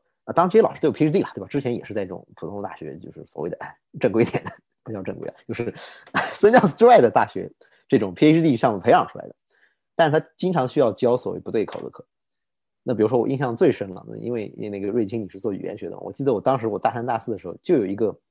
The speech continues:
语言系的，呃，语言学的P H D来，我去，我去找他们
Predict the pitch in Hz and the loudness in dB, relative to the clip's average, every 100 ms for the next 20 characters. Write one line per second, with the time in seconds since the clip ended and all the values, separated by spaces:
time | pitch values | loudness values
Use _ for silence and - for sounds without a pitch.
0 | _ _ 98 98 101 135 180 113 - 110 | _ _ -6 -4 -2 -2 -2 -2 -2 -2
1 | 120 101 110 175 143 123 117 107 98 - | -2 2 2 4 2 2 0 -4 -8 -12
2 | - - _ _ _ _ _ _ 113 107 | -14 -20 _ _ _ _ _ _ 0 2
3 | - 110 104 165 - - 104 | -2 -6 -4 0 0 -2 -12